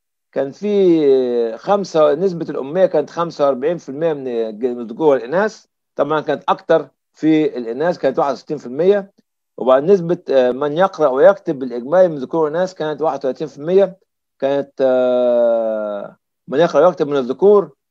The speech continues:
سبعة وتلاتين في المية، ومن الإناث، آه، خمسة وعشرين في المية. وبعدين، آه، نسبة ذكور مستواهم التعليم الجامعي، دخلوا الجامعة يعني، تلاتة ونص في المية من الذكور، واحد في المية من الإناث. يعني ده بعض الإحصائيات اللي أعطتها لنا،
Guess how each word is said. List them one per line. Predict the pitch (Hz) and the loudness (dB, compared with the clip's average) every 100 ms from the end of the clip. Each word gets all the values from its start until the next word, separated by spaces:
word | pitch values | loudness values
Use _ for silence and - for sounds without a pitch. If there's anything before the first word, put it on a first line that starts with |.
| _ | _
سبعة | - 165 143 | -4 0 0
وتلاتين | 135 135 151 | 0 -2 -4
في | 131 | -10
المية، | 143 170 160 | -4 2 2
ومن | 143 | 2
الإناث، | 123 165 165 - _ _ _ _ | -2 -2 -2 -4 _ _ _ _
آه، | 113 113 110 107 107 104 | -8 -4 -2 -2 -2 -4
خمسة | 98 156 147 135 | -6 -6 -2 -2
وعشرين | 123 147 | -2 -8
في | 139 | -12
المية. | 139 185 202 190 _ _ _ _ _ | -4 -2 -2 -6 _ _ _ _ _
وبعدين، | 123 135 135 170 190 165 147 127 | 0 4 4 6 4 4 -2 -10
آه، | 120 117 | -10 -10
نسبة | 123 175 151 | -8 -8 -8
ذكور | 135 127 190 196 | -12 -6 0 0
مستواهم | 160 143 160 175 170 | -2 -6 0 0 0
التعليم | 143 - 135 175 | -6 -4 -4 -4
الجامعي، | 160 117 139 143 180 196 | -6 -2 0 0 0 -2
دخلوا | 170 156 135 | -4 -4 -6
الجامعة | 113 160 151 135 | -4 -4 -4 -6
يعني، | 170 202 220 - _ _ _ | -6 -6 -10 -12 _ _ _
تلاتة | 139 165 156 | 2 2 2
ونص | 156 160 123 | -2 -8 -10
في | |
المية | 135 147 165 139 | -10 -4 -4 -4
من | 127 | -6
الذكور، | 120 123 185 190 180 _ _ | -10 -6 -2 -2 -4 _ _
واحد | - 156 139 | -4 -4 -4
في | 117 | -10
المية | 131 143 | -6 -6
من | 135 | -8
الإناث. | 110 101 85 - _ | -12 -14 -14 -20 _
يعني | 196 220 208 202 | -8 -6 -6 -6
ده | 175 254 262 | -4 2 2
بعض | 233 220 208 | 2 -2 -2
الإحصائيات | 170 143 - 143 180 226 226 _ - | -6 -10 -8 -2 2 2 0 _ -6
اللي | 208 214 202 185 | -4 0 0 0
أعطتها | 139 139 - 170 | -4 -8 -8 -6
لنا، | 220 220 214 | -6 -6 -8